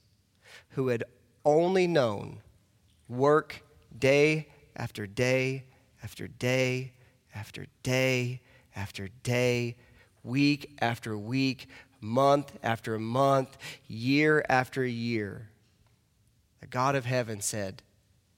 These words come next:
"Only work six days. Take one day for rest." Do you see how understanding how Israel had been conditioned helps us see the value and the beauty of the Ten Commandments?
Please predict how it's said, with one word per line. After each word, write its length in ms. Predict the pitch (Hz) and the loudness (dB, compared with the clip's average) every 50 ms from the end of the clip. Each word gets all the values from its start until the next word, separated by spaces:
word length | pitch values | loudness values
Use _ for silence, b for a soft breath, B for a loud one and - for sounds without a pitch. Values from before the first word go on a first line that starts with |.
| _ _ _ _ _ _ _ _ _ _ _ _ - | _ _ _ _ _ _ _ _ _ _ _ _ -10
"Only 200 | 117 120 120 113 | -6 -6 -6 -4
work 220 | 113 107 101 - | -4 -6 -6 -4
six 280 | - - 104 - - - | -8 -8 -8 -10 -10 -10
days. 420 | - - - 113 120 - - - _ _ _ _ _ _ _ _ _ _ _ _ _ _ _ _ _ _ _ _ _ _ _ _ _ _ _ | -10 -12 -12 -14 -16 -16 -16 -18 _ _ _ _ _ _ _ _ _ _ _ _ _ _ _ _ _ _ _ _ _ _ _ _ _ _ _
Take 180 | - 113 101 - | -12 -12 -10 -8
one 240 | 110 110 113 107 101 | -8 -6 -6 -6 -6
day 140 | 101 98 | -6 -8
for 160 | 98 - - 98 | -8 -8 -12 -12
rest." 500 | 95 50 - 110 113 - - - - - _ _ _ _ _ _ _ _ _ _ _ _ _ _ _ _ _ _ _ _ B B B B B B B | -12 -12 -12 -12 -10 -12 -12 -12 -12 -18 _ _ _ _ _ _ _ _ _ _ _ _ _ _ _ _ _ _ _ _ B B B B B B B
Do 80 | - | -2
you 40 | 135 | -2
see 160 | 135 - 160 | 0 2 4
how 160 | 165 170 160 156 | 4 6 4 4
understanding 1040 | - 151 147 135 131 123 - - - - 143 139 147 156 151 160 156 151 151 151 B B B B B B B | 4 2 0 0 0 0 0 0 0 2 4 4 4 4 4 4 2 2 -2 -6 B B B B B B B
how 240 | - - 139 131 - | -2 2 2 2 4
Israel 600 | - 147 147 139 127 139 147 143 143 139 135 135 | 4 2 2 2 0 -2 0 0 0 0 0 -2
had 160 | 131 135 131 | -2 -4 -2
been 180 | 131 127 127 120 | -2 -4 -4 -4
conditioned 800 | - 131 123 117 107 131 135 131 - - 151 143 139 143 143 b b b b b b | -6 -6 -6 -4 -2 -2 -2 -2 -2 -2 -2 -2 -2 -4 -8 b b b b b b
helps 320 | b - 139 135 - - 139 | b -2 -2 -2 0 -2 -2
us 220 | 127 120 - - - | -2 -2 -4 -6 -4
see 200 | - - 143 139 | -4 -2 -2 0
the 140 | 120 127 120 | -2 -2 -4
value 600 | 110 110 117 120 123 131 135 139 135 131 131 131 | -2 0 2 4 6 6 6 4 2 0 -2 -2
and 100 | 127 123 | -2 -2
the 60 | 117 | -4
beauty 440 | 110 104 113 120 127 131 123 135 135 | -6 -6 -6 -4 -4 -4 -2 -2 -2
of 100 | 123 107 | -2 -4
the 100 | 117 113 | -6 -8
Ten 200 | - - 123 123 | -6 -6 -8 -6
Commandments? 680 | - 123 117 120 123 127 127 135 135 - - - - | -6 -6 -4 -2 -2 -2 -2 -4 -8 -8 -10 -12 -12